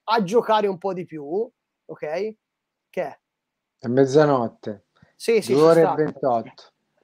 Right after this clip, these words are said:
Speaker 2: Io direi che è il
Speaker 1: Eh,
Speaker 2: momento.
Speaker 1: però
Speaker 2: Cambio
Speaker 1: poteva essere
Speaker 2: o
Speaker 1: un'idea
Speaker 2: no?
Speaker 1: anche quella di, eh, creare dei ruoli all'interno del Fantasy in modo tale che te,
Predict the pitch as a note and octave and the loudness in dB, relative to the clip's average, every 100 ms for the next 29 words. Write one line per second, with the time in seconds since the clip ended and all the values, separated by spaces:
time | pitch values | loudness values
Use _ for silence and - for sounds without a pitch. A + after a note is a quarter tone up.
0 | _ _ - - _ C#3 D#3 D3 C#3 C3+ | _ _ -20 -20 _ -6 -2 2 4 4
1 | C3 E3+ C3+ C#3 C3+ C3+ B2 - - - | 2 -2 -2 -2 -4 -6 -6 -10 -14 -20
2 | _ _ _ _ _ _ _ - B3+ C#4+ | _ _ _ _ _ _ _ 2 4 6
3 | D4 C#4+ - A#3+ B3+ C4+ B3+ B3 C4+ B3+ | 4 4 4 4 4 2 2 4 2 0
4 | A3+ A#3+ B3+ B3+ A3+ F#3 A3 A#3 A3 G#3+ | -2 2 4 4 -2 -2 -4 -6 -8 -10
5 | G3 - A3 G#3+ A#3 A3 G3+ G#3 G#3 G3+ | -12 -8 -2 0 0 0 0 0 0 -2
6 | E3+ D#3+ D#3+ F3 F3+ G3+ F#3+ F#3 F3 E3+ | -4 -8 -10 -10 -10 -8 -8 -6 -8 -10
7 | - F#3 A#3+ A#3 A#3 G3 F#3 G#3 A3+ G#3+ | -10 -10 -10 -8 -8 -6 -8 -6 -4 -4
8 | B3+ A#3+ A3 F3 B3+ B3+ A#3 | -4 -4 -6 -8 -4 -4 -4